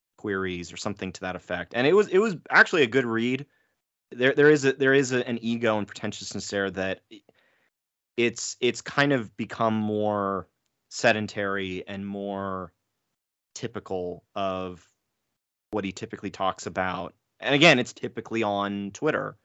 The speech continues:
or, or in interviews that he does where it, it's a little bit like, I don't know, it, it just sort of becomes like, "Oh, well, this is the science guy that we always rely on," which in the age of Carl Sagan,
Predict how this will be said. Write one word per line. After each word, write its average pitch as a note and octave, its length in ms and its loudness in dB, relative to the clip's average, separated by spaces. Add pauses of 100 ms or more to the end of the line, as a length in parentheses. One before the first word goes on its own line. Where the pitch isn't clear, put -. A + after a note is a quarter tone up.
(340)
or, D#3+ 240 8
or E3 220 6
in D3+ 60 6
interviews B2+ 440 4
that G2+ 120 -2
he G2 100 -4
does F#2 460 -2
where G2 500 -2
it, G2 260 -4
it's G#2 180 -6
a A2 60 -2
little A2 200 0
bit G#2 220 -2
like, F#2 500 -2 (480)
I B2+ 60 8
don't C#3 140 8
know, A2+ 160 8
it, A#2 80 2
it A2+ 180 -4
just B2 180 -6
sort A#2+ 160 0
of G#2 60 0
becomes G#2+ 380 -4
like, G#2 200 -2
"Oh, A#2 180 4
well, G#2+ 120 2
this A2 220 -6
is G2 80 -12
the G2 100 -8
science G#2 440 0
guy F#2+ 280 0
that F#2 140 -6
we G2+ 80 -6
always G2 320 -4
rely G2+ 340 4
on," F#2+ 280 -2
which C#3+ 360 4 (420)
in F3 120 -2
the F#3 100 4
age A3 140 2
of D#3+ 100 -2
Carl C#3 240 0
Sagan, C3 720 -2